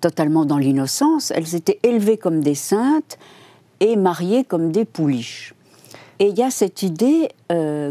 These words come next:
quand même, euh, qui est, euh, tellement terrifiante pour nous et assez impensable, qui est, euh, qu'on était, qu'on, qu'on, qu'on appartenait, c'est tellement offensant,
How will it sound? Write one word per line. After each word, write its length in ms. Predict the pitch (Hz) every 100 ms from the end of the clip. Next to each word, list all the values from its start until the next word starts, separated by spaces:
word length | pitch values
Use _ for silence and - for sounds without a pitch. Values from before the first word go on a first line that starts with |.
| -
quand 140 | 208 214
même, 460 | 262 302 175 147 - - - - - -
euh, 460 | 160 151 147 147 - - 143 147 _ _ _ _ _
qui 220 | - - 190
est, 360 | 175 _ - 160
euh, 540 | 143 110 101 113 82 - - -
tellement 680 | 165 170 175 175 160 143 - _ _ -
terrifiante 720 | 196 196 - - 277 226 -
pour 160 | - 165
nous 200 | 165 151
et 60 | 139
assez 260 | 143 -
impensable, 920 | 226 165 147 139 - 233 226 151 131 139 - - - _ _ -
qui 280 | 190 190
est, 240 | 226 269 - - 165
euh, 300 | 156 147 143 -
qu'on 220 | 170 160
était, 540 | 165 - 180 165 151 -
qu'on, 300 | 151 139 - -
qu'on, 480 | - 139 135 135 123 -
qu'on 240 | 135 139
appartenait, 800 | 147 - 170 - 165 165 269 214
c'est 240 | 151 - -
tellement 320 | 160 160 151 190
offensant, 680 | 151 - 165 - - 294